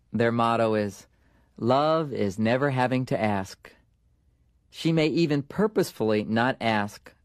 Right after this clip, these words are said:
as a test to see if he really loves her. To pass the test, she requires that he anticipate her needs and offer his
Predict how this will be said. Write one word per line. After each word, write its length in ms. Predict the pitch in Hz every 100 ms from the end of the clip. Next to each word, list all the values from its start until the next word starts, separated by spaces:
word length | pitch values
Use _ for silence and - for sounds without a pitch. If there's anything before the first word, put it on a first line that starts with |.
| _
as 160 | 123 117
a 80 | 120
test 440 | - 143 131 -
to 80 | 120
see 260 | - 131 117
if 120 | -
he 100 | 113
really 320 | 107 117 117
loves 300 | 110 110 -
her. 180 | 101 90 _ _ _ _ _ _ _ _
To 140 | - 120
pass 460 | 135 120 120 -
the 180 | - 113
test, 640 | - 147 165 110 - - _ _ _
she 240 | _ - 127
requires 800 | 123 - - 156 175 135 120 117
that 160 | 113
he 140 | 120 120
anticipate 680 | 117 - 175 165 156 143
her 160 | 139 131
needs 560 | 131 135 110 104 - - _ _ _ _ _ -
and 160 | 117 -
offer 420 | 127 135 - 110
his 240 | 113 107